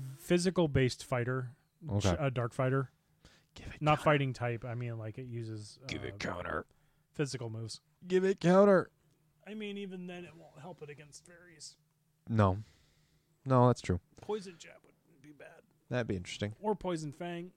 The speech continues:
Speaker 2: If it has those moves. I don't know if it does. Um,
Speaker 1: I've never been a fan of dark types in the main series because
Speaker 2: Mm.
Speaker 1: they've always been tricksters and they require you to build on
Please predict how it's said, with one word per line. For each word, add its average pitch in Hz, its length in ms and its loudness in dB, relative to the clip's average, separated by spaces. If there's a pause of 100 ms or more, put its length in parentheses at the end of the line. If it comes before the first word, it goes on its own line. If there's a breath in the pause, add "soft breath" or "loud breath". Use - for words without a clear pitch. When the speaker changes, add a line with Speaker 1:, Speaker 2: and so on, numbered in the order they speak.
(140)
Speaker 2:
If 110 120 -4
it 98 80 0
has 92 240 -4
those 90 220 -8
moves. 92 340 -8
I 104 60 -2
don't 98 120 -6
know 95 80 -2
if 95 100 -4
it 95 60 -4
does. 101 240 -2 (800 soft breath)
Um, 117 760 6 (1800 soft breath)
Speaker 1:
I've 170 180 2
never 147 180 2
been 135 140 0
a 131 40 0
fan 123 200 -2
of 117 100 -6
dark 110 220 -6
types 120 300 -6
in 127 40 -6
the 123 60 -6
main 120 220 -6
series 127 340 -2
because 101 300 0
Speaker 2:
Mm. - 20 -4
Speaker 1:
they've 117 200 -4
always 117 220 -4
been 113 240 -10
tricksters 143 640 -6
and 135 100 -6
they 120 100 -4
require 127 440 -4
you 123 160 -6
to 113 120 -6
build 120 420 -8
on 117 320 -6